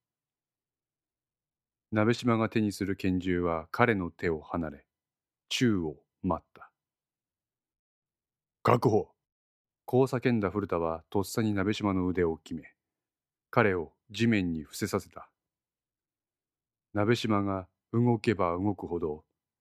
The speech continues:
その締まりはきつくなる。<coughs> 屋上からロープが垂らされた。鍋島、お前のために警視庁からわざわざサットに出張ってもらったんや。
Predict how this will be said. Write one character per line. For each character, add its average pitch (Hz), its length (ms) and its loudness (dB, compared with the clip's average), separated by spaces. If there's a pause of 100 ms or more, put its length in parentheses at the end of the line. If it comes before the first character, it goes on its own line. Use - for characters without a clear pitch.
(120)
そ - 160 -6
の 110 240 0 (140)
締 - 160 -8
ま 101 120 0
り 92 100 -2
は 85 260 -4
き - 140 -14
つ - 80 -12
く - 100 -6
な 71 140 -12
る。 - 80 -20 (1400)
<coughs> - 1900 -4 (1300)
屋 104 220 0
上 135 220 4
か 131 100 -2
ら 117 240 -2 (140)
ロ 131 180 6
ー - 40 2
プ 95 120 -10
が 78 140 -12
垂 - 160 -12
ら 90 80 -2
さ 82 100 -8
れ 76 80 -18
た。 - 220 -20 (2000)
鍋 85 240 0
島、 - 280 -10 (600)
お 110 100 4
前 110 220 4
の 104 100 2
た 101 120 0
め 87 100 0
に 82 100 -4
警 101 180 4
視 - 80 -6
庁 80 140 -2
か 80 120 -6
ら 76 100 -6
わ 98 120 4
ざ 87 100 -2
わ 76 40 -4
ざ 76 100 -12
サ - 140 -4
ッ 92 40 -4
ト - 140 -10
に 73 100 -14
出 85 100 0
張 85 100 2
っ 80 60 -4
て - 80 -8
も 85 100 -2
ら 78 60 -4
っ 73 40 -8
た - 140 -20
ん - 80 -20
や。 - 140 -20